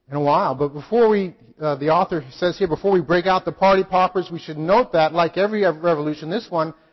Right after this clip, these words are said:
has a loser, the local church." In Barna's work, he says, um, uh, uh,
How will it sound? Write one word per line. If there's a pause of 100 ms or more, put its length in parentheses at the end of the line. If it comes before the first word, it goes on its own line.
(140)
has
a
loser,
the
local
church." (920)
In
Barna's
work,
he
says,
um,
uh, (160)
uh,